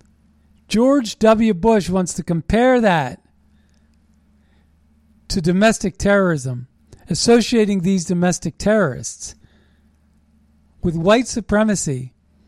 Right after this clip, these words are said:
and Donald Trump. And the media just eats it up.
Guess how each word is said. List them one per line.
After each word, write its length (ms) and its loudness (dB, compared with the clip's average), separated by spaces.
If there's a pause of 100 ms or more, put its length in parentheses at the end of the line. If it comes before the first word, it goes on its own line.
(640)
and 160 -2
Donald 400 0
Trump. 380 -4 (960)
And 120 0
the 60 2
media 440 2
just 340 -6 (100)
eats 340 -2
it 140 2
up. 340 -2